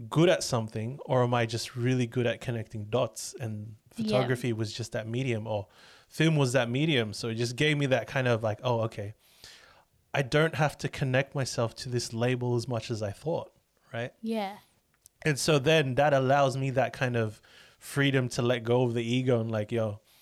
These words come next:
Speaker 1: I'm, I'm not just the label. I'm actually, like, I'm, I'm still, I can still do whatever I want." Like, these are, these are things that some people worry about. Like, "Man, I have to do photography gigs. I'm a photographer."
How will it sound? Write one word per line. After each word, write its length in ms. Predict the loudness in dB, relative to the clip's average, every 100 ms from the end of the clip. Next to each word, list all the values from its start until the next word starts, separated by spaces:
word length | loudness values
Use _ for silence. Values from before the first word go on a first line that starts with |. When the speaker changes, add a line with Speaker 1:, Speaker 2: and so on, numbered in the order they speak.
| _ _ _ _ _ _ -2
Speaker 1:
I'm, 380 | 0 0 -6 -4
I'm 400 | -2 -2 -2 -2
not 320 | 2 2 2 -2 _ -8
just 340 | -4 -4 -4
the 140 | -4 -2
label. 560 | 0 0 0 -2 -2
I'm 120 | -2
actually, 440 | -4 -6 -6 -6 -4
like, 200 | -4 -6 _ _
I'm, 180 | -4 -2
I'm 100 | -4 -6
still, 360 | -4 0 0
I 100 | 0
can 180 | -4 -4
still 320 | -4 0 0
do 200 | 0 0
whatever 380 | 2 2 2 2
I 80 | -2
want." 320 | 0 0 -2 -6
Like, 260 | -12 -12 _ -20 -20 _
these 180 | 0 0
are, 40 | 2
these 240 | 2 2
are 40 |
things 340 | 0 -2 -2 2
that 280 | 2 2 -6 _ _ _
some 180 | -4 -4
people 240 | -2 -2 0
worry 160 | 0
about. 180 | 0 -6
Like, 160 | -8 -10
"Man, 220 | -14 -18 -10
I 60 |
have 160 | -6 -6
to 80 | -6
do 120 | -6
photography 480 | -4 -2 -2 -2 -6
gigs. 260 | -8 -8 -10
I'm 120 | -12
a 100 | -14
photographer." 760 | -12 -10 -10 -4 -4 -4 -10